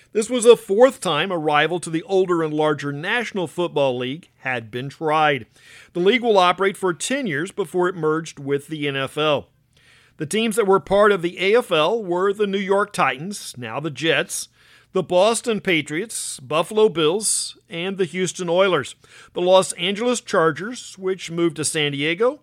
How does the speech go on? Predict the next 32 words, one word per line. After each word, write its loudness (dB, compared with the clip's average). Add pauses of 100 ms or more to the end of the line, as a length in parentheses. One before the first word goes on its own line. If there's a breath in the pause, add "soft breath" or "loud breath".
the -8
Denver -2
Broncos, -2 (320 soft breath)
Oakland 2
Raiders, -2 (160)
and -2
the 2
Dallas 2
Texans. -2 (640)
The -2
Texans -2
moved 2
to -2
Kansas -4
City -2
and -10
became -8
the -8
Chiefs. -8 (1120 soft breath)
One 0
of -2
the 2
first 2
chinks -4
in -4
the -2
Iron 0
Curtain 0
appears -2
in -2
nineteen -4
eighty -4